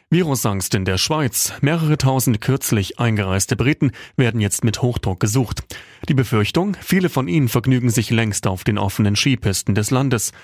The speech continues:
Hintergrund ist die Corona-Mutation, die laut Briten-Premier Boris Johnson um bis zu siebzig Prozent ansteckender als das Ursprungsvirus sein soll und sich in Großbritannien bereits weit ausgebreitet hat. Am Montag haben die Behörden in der Schweiz deshalb rückwirkend Quarantäne angeordnet.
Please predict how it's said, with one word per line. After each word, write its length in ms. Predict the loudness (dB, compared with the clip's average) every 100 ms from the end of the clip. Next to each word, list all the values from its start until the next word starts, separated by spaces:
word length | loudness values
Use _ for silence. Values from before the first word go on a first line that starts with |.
| -20 _
Hintergrund 560 | 0 0 0 0 0
ist 160 | -2 -2
die 80 | -2
Corona-Mutation, 960 | -2 0 0 2 2 0 0 0 0 -4 -10 -8 0
die 60 |
laut 180 | 0 0
Briten-Premier 600 | 0 0 0 0 2 2
Boris 280 | 2 0 0 0
Johnson 380 | 0 0 0
um 100 | 2
bis 180 | 0 0
zu 100 | 0
siebzig 460 | 2 0 0 -4 -2
Prozent 480 | -4 -2 -2 -2 0
ansteckender 600 | 0 0 0 0 0 -2 -12 _
als 180 | -2 0
das 200 | -2 -2
Ursprungsvirus 720 | -2 0 0 -2 0 0 0
sein 180 | 0 0
soll 240 | 0 0 -4 _ _
und 120 | 0
sich 140 | 2 2
in 100 | 2
Großbritannien 680 | 0 0 -2 0 2 2 0
bereits 360 | 0 -2 -2
weit 220 | -2 -2
ausgebreitet 600 | 0 -2 -2 -2 -2 -2
hat. 240 | -6 -10 -12 -14 -20 -20 _ -6
Am 120 | -2
Montag 460 | 0 0 -2 0
haben 200 | 0 0
die 60 | 0
Behörden 420 | 0 2 2 2
in 80 | 0
der 120 | 0
Schweiz 420 | -2 -2 -2 -2
deshalb 320 | -2 0 0 0
rückwirkend 560 | 0 0 0 0 -2
Quarantäne 540 | -2 -2 0 2 2 2
angeordnet. 600 | 0 2 0 0 -4